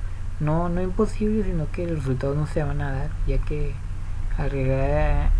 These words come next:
a, al llegar est-, en esta etapa de avanzados, nos conviene mejor ya realizar básicamente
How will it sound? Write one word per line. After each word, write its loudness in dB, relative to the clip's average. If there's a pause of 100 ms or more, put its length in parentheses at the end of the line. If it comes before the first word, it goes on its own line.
(100)
a, 2
al 2
llegar 2
est-, 0
en 0
esta 0
etapa 0
de 0
avanzados, 0 (520)
nos 2
conviene 2
mejor 2
ya 2
realizar 2 (1200)
básicamente 0